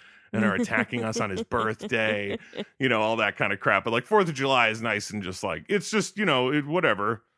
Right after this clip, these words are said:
Speaker 1: There was
Speaker 2: Yeah.
Speaker 1: that movie, remember? Aliens. We'll just do it that way. But then the aliens attack. And despite us, like, not seeing them come up with a plan, I was like, "They must have a plan
Speaker 2: Right.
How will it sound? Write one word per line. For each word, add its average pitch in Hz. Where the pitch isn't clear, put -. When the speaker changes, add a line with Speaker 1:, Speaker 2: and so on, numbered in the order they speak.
Speaker 1:
There 147
was -
Speaker 2:
Yeah. 170
Speaker 1:
that 165
movie, 160
remember? 165
Aliens. 117
We'll 151
just 143
do 156
it 151
that 139
way. 90
But 139
then 185
the 170
aliens 185
attack. 151
And 156
despite 196
us, 170
like, 156
not 143
seeing 156
them 143
come 117
up 117
with 135
a 113
plan, 139
I -
was 139
like, 117
"They 131
must 135
have 107
a 82
plan -
Speaker 2:
Right. 180